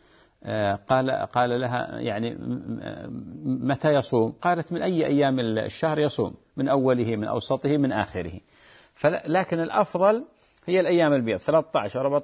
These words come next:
عشر، خمسة عشر بالنسبة للأشهر القمرية.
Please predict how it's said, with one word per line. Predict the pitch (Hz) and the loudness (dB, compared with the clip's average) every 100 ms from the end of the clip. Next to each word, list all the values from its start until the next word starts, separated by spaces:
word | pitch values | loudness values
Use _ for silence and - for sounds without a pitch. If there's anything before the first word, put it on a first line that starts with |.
| 151 | 0
عشر، | 143 | 0
خمسة | 143 135 - 143 | -4 -6 -4 -4
عشر | 135 | -2
بالنسبة | 135 139 - 127 | -4 -4 -4 -4
للأشهر | 127 127 139 - 143 139 | -2 -2 -4 -4 -4 -2
القمرية. | - 120 104 92 | -4 -2 -2 -4